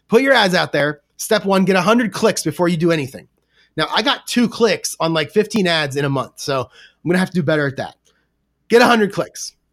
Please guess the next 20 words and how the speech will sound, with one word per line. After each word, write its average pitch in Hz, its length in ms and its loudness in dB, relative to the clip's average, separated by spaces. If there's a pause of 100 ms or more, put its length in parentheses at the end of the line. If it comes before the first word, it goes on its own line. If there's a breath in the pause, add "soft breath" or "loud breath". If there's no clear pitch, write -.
(100)
or 208 160 2
sixty 185 360 -4
days. - 280 -14 (720 soft breath)
Go 226 160 4
check 247 280 0
your 220 80 2
profit 196 480 0
and 170 140 0
conversion 165 460 0
rate. 113 300 -8 (200)
You 175 140 -2
don't 214 340 2
care 240 260 2
about 185 320 0
anything 214 320 2
else. 160 220 -2
You 156 60 -4
don't 180 180 2
look 196 200 0
at 170 220 0